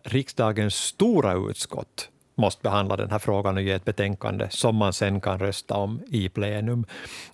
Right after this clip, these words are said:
Eh, om det då går så, eh, om det är så som Krista Kiuru säger, eh, att alla experter har talat emot den här lagen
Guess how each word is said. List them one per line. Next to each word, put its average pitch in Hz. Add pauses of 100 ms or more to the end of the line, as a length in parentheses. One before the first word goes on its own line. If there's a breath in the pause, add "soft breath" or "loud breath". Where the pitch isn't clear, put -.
Eh, 107 (800)
om 185
det 127
då 156
går 139
så, - (420 loud breath)
eh, 120
om 151
det 120
är 160
så 117
som 104
Krista 113
Kiuru 147
säger, 101
eh, 98 (400 loud breath)
att 107 (200)
alla 110
experter 120 (260)
har 117
talat 101
emot 139
den 101
här 98
lagen 101